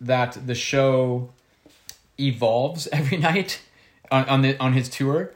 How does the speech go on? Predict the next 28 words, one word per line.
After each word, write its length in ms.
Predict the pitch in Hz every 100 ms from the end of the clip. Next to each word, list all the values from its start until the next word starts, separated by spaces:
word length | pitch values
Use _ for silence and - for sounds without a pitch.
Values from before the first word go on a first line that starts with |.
| _ _ _
the 100 | 135
goal 360 | 131 139 147 156
was 160 | 143 -
that 140 | 127
the 80 | 127
show 360 | - 143 143
sounded 380 | 143 139 135 123
the 80 | 113
same 480 | - - 143 147 120
every 220 | 95 101
night. 360 | 98 95 - - -
And 100 | 123
I 60 |
thought, 240 | 123 101 -
"Oh, 120 | 175
that's 200 | 160 170
kinda 260 | - 135 120
weird, 420 | 107 113 117 139
'cause 200 | - 117
isn't 220 | 117 127 120
that 200 | 113 110
easy 280 | 117 120
to 80 | 135
sound 280 | 127 123 123
the 60 | 104
same 260 | 113 113
every 180 | 127 143
night?" 300 | 160 196 -